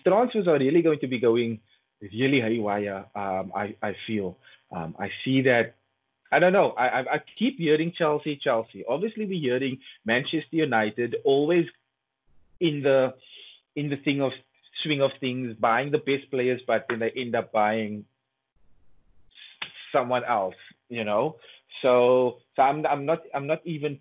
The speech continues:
paying any attention to, to any rumor of Manchester United. I feel like they are just a clickbait team. Whatever you write about Manchester United, you're gonna get a click. Um, <laughs> so,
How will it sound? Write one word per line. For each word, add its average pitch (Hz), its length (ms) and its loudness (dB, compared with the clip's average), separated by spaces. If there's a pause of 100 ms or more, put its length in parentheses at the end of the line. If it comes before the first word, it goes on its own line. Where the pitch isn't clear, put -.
paying 160 320 -2
any 131 160 -6
attention 131 640 -8
to, 131 320 -2
to 127 340 -2
any 131 240 -2
rumor 120 460 0
of 123 260 0
Manchester 113 520 -2
United. 113 460 0
I 113 160 2
feel 123 120 -4
like 113 180 0
they 107 140 0
are 120 100 2
just 117 220 -10
a 113 40 -12
clickbait 120 640 -4
team. 131 320 -2 (300)
Whatever 123 320 -2
you 147 120 6
write 120 220 4
about 127 240 2
Manchester 117 480 -4
United, 113 540 -2
you're 104 360 -4 (200)
gonna 120 180 2
get 113 140 2
a 220 40 0
click. 139 340 -6 (420)
Um, 98 680 -2 (280)
<laughs> - 280 -14
so, 160 300 4